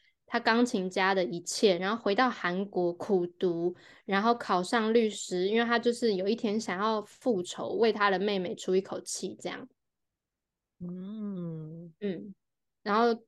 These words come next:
Speaker 1: 呃，但是这，这个是主线剧情啊，支线当然还有很多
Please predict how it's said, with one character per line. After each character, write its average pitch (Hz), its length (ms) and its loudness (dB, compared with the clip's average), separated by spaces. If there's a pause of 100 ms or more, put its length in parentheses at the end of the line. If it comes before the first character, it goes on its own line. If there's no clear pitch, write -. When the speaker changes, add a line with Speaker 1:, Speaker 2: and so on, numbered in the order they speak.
Speaker 1:
呃， 226 200 2
但 330 160 2 (140)
是 339 60 4
这， 339 220 4 (140)
这 381 120 4
个 269 100 6
是 262 120 2
主 175 180 -4
线 208 260 0
剧 208 180 -2
情 - 320 -8 (360)
啊， - 120 2
支 262 340 0
线 254 300 4
当 220 160 4
然 202 160 4
还 196 160 2
有 202 100 2
很 175 300 -6
多 190 500 2